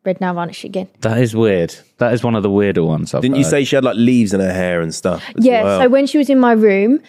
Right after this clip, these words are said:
Speaker 1: she looked really, really nice. Like, her hair was done nice. She had her makeup on and bits and pieces. And then when she, they were unzipped the bag, this, um, girl was found in the woods at early hours of this morning. So, and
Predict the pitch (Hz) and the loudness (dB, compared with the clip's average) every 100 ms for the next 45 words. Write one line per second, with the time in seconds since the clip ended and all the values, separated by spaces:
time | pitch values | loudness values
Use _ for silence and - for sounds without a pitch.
0 | - _ - 254 247 240 226 233 220 214 | -18 _ -4 2 2 2 0 2 4 4
1 | 208 190 175 240 202 - 208 180 190 190 | 4 2 2 -2 -6 -8 -10 -2 0 0
2 | 202 208 196 190 190 202 190 196 190 196 | 0 0 0 0 -2 -4 0 0 0 -4
3 | - 190 180 185 - 185 185 185 - - | -4 -2 0 -2 -4 -4 -2 -4 -2 -6
4 | - 208 196 196 208 214 208 - 208 - | -2 0 2 2 2 0 -2 -4 -6 0
5 | 202 190 185 196 208 202 190 196 233 220 | 0 2 0 -2 -4 -4 -4 -2 -6 -6
6 | _ _ _ 196 185 185 196 _ _ _ | _ _ _ 0 0 -2 -6 _ _ _
7 | 180 202 190 170 185 190 190 - 196 185 | -2 2 2 2 -2 -4 -6 -4 -2 -4
8 | 185 - 247 254 208 247 202 - - - | -6 2 4 4 4 4 2 -2 -18 -20
9 | _ _ _ - 196 - _ 226 233 247 | _ _ _ -6 -6 -8 _ 2 4 4
10 | 240 233 214 214 - 226 226 214 170 160 | 2 -2 -6 -8 0 4 6 4 0 -4
11 | 180 - _ _ _ _ - - 214 202 | -8 -14 _ _ _ _ -6 0 4 4
12 | 202 196 - - _ _ _ 220 214 | 4 2 0 -10 _ _ _ -2 0